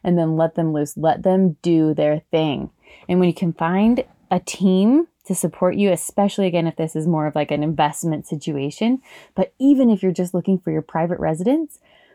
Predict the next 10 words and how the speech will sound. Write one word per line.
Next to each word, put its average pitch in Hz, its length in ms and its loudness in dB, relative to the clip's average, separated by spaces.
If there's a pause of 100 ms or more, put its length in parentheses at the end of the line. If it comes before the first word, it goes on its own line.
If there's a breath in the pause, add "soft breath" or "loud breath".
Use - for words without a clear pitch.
(440 soft breath)
find 175 720 0
an 269 220 0
agent 170 560 0
that - 140 -8
you 160 120 -4
love 147 460 -2 (380)
and 180 200 2
then 175 200 2
tell - 440 0
them 175 420 2